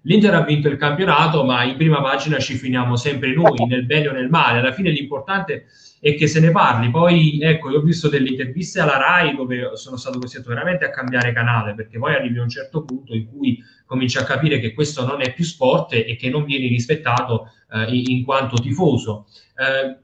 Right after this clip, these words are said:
non vedo nulla di male, vedo un Paratici sicuramente, eh, un po' amareggiato, un po' su di giri ultimamente a causa della situazione della Juventus, eh, non tanto di classifica, ma,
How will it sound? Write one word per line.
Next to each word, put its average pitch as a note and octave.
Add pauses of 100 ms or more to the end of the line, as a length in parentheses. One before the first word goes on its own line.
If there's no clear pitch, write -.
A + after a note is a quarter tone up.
non F#3+
vedo F#3+
nulla A#3
di A3
male, B2
vedo E3
un D#3+
Paratici G3
sicuramente, D#3
eh, B2+
un D3
po' G3
amareggiato, F3
un -
po' F#3+
su E3
di D3
giri E3+
ultimamente D#3+
a A2
causa C3
della A2+
situazione A#2
della B2
Juventus, D3+
eh, -
non G3+
tanto E3
di C#3+
classifica, E3+
ma, C3